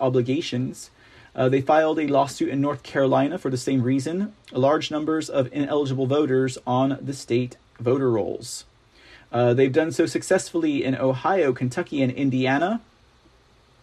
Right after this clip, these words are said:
And it, uh, concludes here,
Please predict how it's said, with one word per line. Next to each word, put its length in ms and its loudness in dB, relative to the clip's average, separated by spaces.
And 260 2
it, 240 0
uh, 440 2
concludes 680 -2
here, 500 0